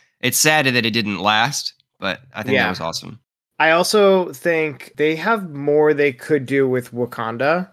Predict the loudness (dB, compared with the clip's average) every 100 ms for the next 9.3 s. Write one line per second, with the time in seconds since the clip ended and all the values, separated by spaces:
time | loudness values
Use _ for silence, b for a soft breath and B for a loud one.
0 | 0 2 4 4 4 2 0 -4 -4 -4
1 | -4 -6 -6 -4 -2 -2 -2 -6 -10 -8
2 | -2 2 2 0 -2 -4 -4 -4 -4 -2
3 | -2 -2 -2 -4 -6 -4 -4 -2 -2 0
4 | -2 -6 -8 -4 -2 -2 0 0 0 -2
5 | _ _ -4 -2 0 0 0 0 2 4
6 | 4 2 0 -12 -6 -6 -2 -4 -2 -4
7 | -4 -6 -10 -6 -2 -2 -2 -2 0 0
8 | -2 -4 -4 -4 -6 -6 -6 -6 -4 -6
9 | -6 -10